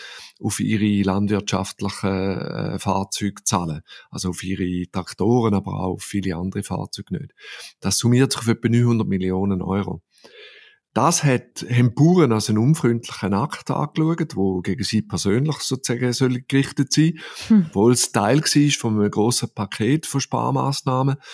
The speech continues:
Speaker 1: Und, äh, die Bauern, das muss man auch wissen, sind im, äh, Winter außergewöhnlich streik- oder blockadefähig, weil sie im Winter relativ wenig zu tun haben.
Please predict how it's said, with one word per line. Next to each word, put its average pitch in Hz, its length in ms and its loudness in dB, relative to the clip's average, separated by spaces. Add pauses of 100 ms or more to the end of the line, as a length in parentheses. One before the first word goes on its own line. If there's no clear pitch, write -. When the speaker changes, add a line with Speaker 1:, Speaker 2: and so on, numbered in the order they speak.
(540)
Speaker 1:
Und, 117 460 6
äh, 101 280 4
die 101 100 -12
Bauern, 147 460 6 (240)
das - 120 -2
muss 98 120 2
man 95 120 0
auch 117 100 2
wissen, 143 440 4 (300)
sind 117 500 0
im, 110 420 4
äh, 95 260 2
Winter 135 600 2
außergewöhnlich 117 1040 2 (180)
streik- 120 640 0
oder 98 360 0
blockadefähig, 143 1080 0
weil 107 160 2
sie 113 100 2
im 101 120 2
Winter 110 340 -2
relativ 208 440 -2
wenig 143 260 0
zu - 160 -4
tun 107 160 0
haben. 87 240 -2